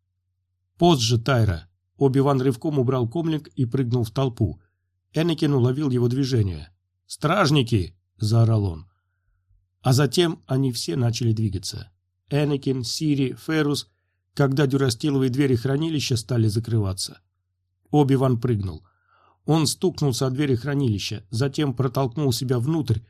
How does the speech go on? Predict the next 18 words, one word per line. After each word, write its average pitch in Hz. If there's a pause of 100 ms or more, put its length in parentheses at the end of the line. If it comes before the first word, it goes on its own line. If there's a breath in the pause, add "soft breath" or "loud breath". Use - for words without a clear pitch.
(180 soft breath)
чуть 139
было 135
не 127
оставшись 123
без 120
ног, 147
когда 117
двери 120
с -
лязгом 120
затворялись. 104 (800)
Энакин 160
пролетел 151
над 139
ним, 131
рассчитав 131
свой 139
прыжок 135